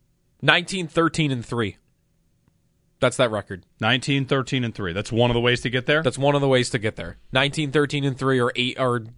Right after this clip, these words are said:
Speaker 1: you know, there's other ways to do that with
Speaker 2: That
Speaker 1: the
Speaker 2: is,
Speaker 1: overtime losses.
Speaker 2: that's three games over five hundred.
Speaker 1: Yep.
Speaker 2: They are currently three games over five hundred. Twenty-five, nineteen, and three.
Speaker 1: I feel a lot better. Not that I didn't feel pretty good already. You said that Money Puck earlier had them, what, forty?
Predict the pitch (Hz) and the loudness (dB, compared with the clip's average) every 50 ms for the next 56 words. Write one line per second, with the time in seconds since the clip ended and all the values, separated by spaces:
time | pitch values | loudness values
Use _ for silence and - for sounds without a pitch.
0 | - _ _ 131 123 104 90 87 87 - 131 131 117 139 123 120 113 110 110 104 | -20 _ _ -2 0 0 -2 -4 -4 -2 -2 2 2 2 2 2 2 2 0 0
1 | 107 127 117 117 104 117 135 143 139 139 135 123 113 117 - 113 104 95 92 90 | 2 2 2 2 4 4 4 4 4 4 2 2 0 0 -2 -4 -4 -4 -6 -8
2 | 90 - 104 98 147 143 - - - - 143 151 175 180 170 175 180 175 165 139 | -8 -6 0 2 2 2 2 -2 -4 -2 0 2 2 2 2 2 2 2 2 2
3 | 160 156 156 160 147 - 156 156 147 135 135 117 104 95 98 107 - - _ _ | 2 2 2 2 0 2 0 0 0 0 -2 -2 -2 -4 -6 -8 -10 -12 _ _
4 | 120 117 117 135 - - 113 123 131 139 143 - - 160 156 151 131 117 120 117 | 0 2 2 0 -2 -2 0 2 2 2 2 0 0 2 2 2 0 -2 -4 -4
5 | - - 104 117 120 113 117 117 117 104 113 107 104 110 101 - 107 98 92 90 | -4 -4 -4 -4 -2 -2 0 -2 0 -2 -2 -2 -2 -2 -2 0 0 -2 -2 -2
6 | 92 82 85 82 - _ _ _ _ _ _ _ _ _ _ _ _ _ _ _ | -6 -8 -8 -12 -16 _ _ _ _ _ _ _ _ _ _ _ _ _ _ _
7 | - - 117 110 101 - 110 98 95 92 98 90 92 85 98 92 85 82 82 82 | -4 -2 0 0 0 0 0 0 0 0 -2 -4 -4 -4 -4 -6 -6 -6 -6 -6
8 | 82 113 110 107 107 110 113 120 123 127 139 135 120 147 175 214 220 180 - - | -6 -4 -2 -2 0 0 0 2 4 4 4 4 2 2 2 2 0 -2 -4 -8
9 | _ _ _ _ _ - - _ _ _ _ _ - 175 190 196 214 214 226 214 | _ _ _ _ _ -20 -20 _ _ _ _ _ 2 4 4 6 4 4 4 4
10 | 254 262 247 208 294 294 247 - 285 302 269 208 247 262 247 226 220 233 220 175 | 2 0 -2 0 0 0 0 2 0 0 4 4 4 6 6 6 4 4 2 0
11 | 196 - - - - - - - 147 170 196 196 185 175 156 147 160 175 190 180 | -2 -6 -10 -18 -20 -16 -4 -2 0 0 2 4 2 4 4 4 4 2 2 2
12 | 185 185 185 185 196 190 190 190 185 175 170 156 143 139 127 107 - - - 135 | 2 2 2 2 2 2 2 4 4 4 2 2 2 2 0 -2 -2 -2 0 2
13 | 147 175 208 214 | 2 2 0 -2